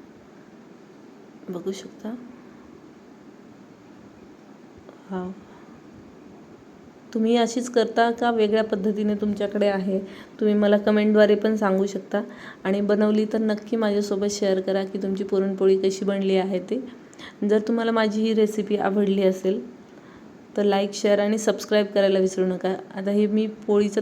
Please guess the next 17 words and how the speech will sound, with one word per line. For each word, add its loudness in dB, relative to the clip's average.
तुकडा 2
मोडलेला 2
आहे -2
छोटासा, -4
तर -2
बघू 0
शकता -6
पुरण 4
अगदी 0
शेवटपर्यंत 2
भरलेलं 2
आहे 2
आणि 0
जे -4
सुट्ट 0
पुरण 4
अजिबात 2